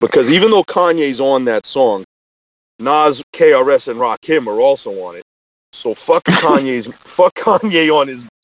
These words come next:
Speaker 1: beautiful, dark, twisted fantasy shit. Fuck that shit. Uh, all right. So round twenty-four, this one, this one really made me upset, and it, it
Speaker 2: Oh,
Speaker 1: made me
Speaker 2: shit.
Speaker 1: up-, it made me upset because of Primo's placement.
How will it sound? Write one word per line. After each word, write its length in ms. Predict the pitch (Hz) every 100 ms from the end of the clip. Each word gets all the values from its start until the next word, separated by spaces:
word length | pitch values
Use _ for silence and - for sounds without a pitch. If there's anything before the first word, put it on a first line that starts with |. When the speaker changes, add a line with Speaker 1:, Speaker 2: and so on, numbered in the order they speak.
| 117
Speaker 1:
beautiful, 380 | 120 151 139 135
dark, 280 | 113 139 131
twisted 360 | 156 135 113 104
fantasy 460 | 131 123 110 98
shit. 260 | 90 107 90
Fuck 180 | 98 101
that 180 | 113 104
shit. 220 | - - - - - -
Uh, 60 | 110
all 340 | 113 110 -
right. 100 | 113 - _ _ _ _ _
So 220 | - 120
round 360 | 113 156 196 208
twenty-four, 840 | - 208 185 147 - 220 165 101 104 _ _ _ _ _ _ _ _
this 260 | 165 262 240
one, 280 | 240 175 151 _ -
this 180 | 190
one 180 | 208 151
really 260 | 127 123 107
made 260 | 101 101 95
me 140 | 98 _ _ -
upset, 440 | 92 - - - - _ -
and 200 | 117 110
it, 100 | - 113 107
it 40 |
Speaker 2:
Oh, 60 | -
Speaker 1:
made 180 | - -
me 0 |
Speaker 2:
shit. 220 | - -
Speaker 1:
up-, 120 | - - _ _ -
it 120 | - 165
made 180 | 262
me 120 | 269 247
upset 340 | - - 185
because 360 | - - 143 113
of 120 | -
Primo's 840 | - 143 147 147 131 123 117 113 -
placement. 540 | - 147 139 - -